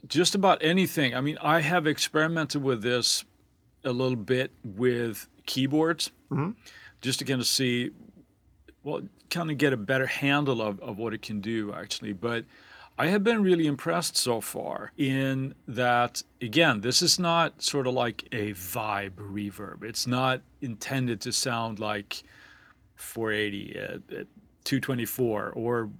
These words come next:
Speaker 1: whatever unit, right? This
Speaker 2: No, this
Speaker 1: is
Speaker 2: is
Speaker 1: an
Speaker 2: very
Speaker 1: algorithmic
Speaker 2: specifically just a, a spatial situation.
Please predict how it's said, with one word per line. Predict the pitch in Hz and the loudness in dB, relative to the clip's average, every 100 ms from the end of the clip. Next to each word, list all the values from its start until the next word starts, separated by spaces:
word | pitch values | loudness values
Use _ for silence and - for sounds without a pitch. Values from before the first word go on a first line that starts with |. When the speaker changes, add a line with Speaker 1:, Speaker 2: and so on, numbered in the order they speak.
| - | -16
Speaker 1:
whatever | - 101 120 123 131 117 | -12 -2 0 2 2 2
unit, | 110 113 131 110 92 - | -2 2 2 0 -6 -10
right? | 104 117 - | -6 -4 -2
This | 123 143 | 2 4
Speaker 2:
No, | 156 | 6
this | 185 - | 6 6
Speaker 1:
is | 180 | 4
Speaker 2:
is | |
Speaker 1:
an | 131 | 4
Speaker 2:
very | 156 180 | 6 6
Speaker 1:
algorithmic | 127 123 135 | 6 6 6
Speaker 2:
specifically | 139 175 151 131 131 117 | 6 6 4 2 2 2
just | 139 127 - | 2 2 2
a, | 117 123 | -2 2
a | 120 | 8
spatial | - - - 147 151 - 123 | 8 8 6 4 6 4 2
situation. | 107 135 120 123 110 123 - | 2 0 0 -2 0 0 0